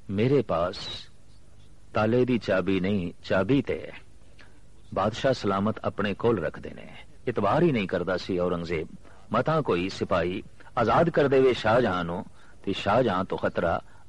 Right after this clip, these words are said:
ਅਜੇ ਵੀ ਔਰੰਗਜ਼ੇਬ ਨੂੰ ਸੀ। ਜਦ ਸ਼ਾਹਜਹਾਂ ਦੀ ਜੋਦੜੀ ਸੁਣ ਕੇ ਸੰਤਰੀ ਔਰੰਗਜ਼ੇਬ ਦੇ ਪਾਸ ਗਿਆ ਤੇ ਕਹਿਣ ਲੱਗਾ, "ਬਾਦਸ਼ਾਹ ਸਲਾਮਤ, ਸ਼ਾਹਜਹਾਂ ਪਾਣੀ ਮੰਗਦੇ ਨੇ।"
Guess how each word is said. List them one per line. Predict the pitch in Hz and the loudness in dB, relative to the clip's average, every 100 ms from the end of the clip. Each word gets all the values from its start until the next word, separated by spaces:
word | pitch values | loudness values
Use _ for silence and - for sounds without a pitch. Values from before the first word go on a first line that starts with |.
| 101 | -2
ਅਜੇ | 90 131 | 2 4
ਵੀ | 156 - | 4 4
ਔਰੰਗਜ਼ੇਬ | 95 82 80 78 76 | 2 2 -2 -2 -4
ਨੂੰ | 80 | -8
ਸੀ। | - - - - - - - - - - - - - - - - - - - - - - - - - - | -10 -12 -16 -18 -18 -18 -18 -18 -18 -18 -18 -18 -18 -18 -18 -18 -18 -18 -18 -18 -18 -18 -18 -18 -18 -2
ਜਦ | 123 165 | 2 2
ਸ਼ਾਹਜਹਾਂ | - 143 165 202 185 202 | 2 4 6 6 6 6
ਦੀ | 196 | 4
ਜੋਦੜੀ | 156 139 160 180 180 | 6 6 8 6 6
ਸੁਣ | - 147 | 4 2
ਕੇ | 156 151 | 2 2
ਸੰਤਰੀ | - 123 135 151 92 107 - | 2 2 2 2 0 -2 0
ਔਰੰਗਜ਼ੇਬ | 117 127 123 113 151 | 4 4 4 4 6
ਦੇ | 151 | 4
ਪਾਸ | - 117 110 110 | 4 2 2 2
ਗਿਆ | 104 98 - - - - - - | 2 2 -2 -10 -18 -18 -18 -4
ਤੇ | 107 | -2
ਕਹਿਣ | - 135 147 | 0 2 4
ਲੱਗਾ, | 104 95 92 - - - - - | 4 4 2 0 -8 -18 -16 -2
"ਬਾਦਸ਼ਾਹ | 104 113 - 143 | 0 0 2 2
ਸਲਾਮਤ, | 127 104 98 98 123 - - - - - - | 2 2 2 2 0 -6 -16 -16 -18 -18 -16
ਸ਼ਾਹਜਹਾਂ | - - 113 135 117 104 98 | -12 -2 2 2 2 0 0
ਪਾਣੀ | 104 98 117 | 0 2 2
ਮੰਗਦੇ | 117 85 82 | 2 0 -2
ਨੇ।" | 76 | -4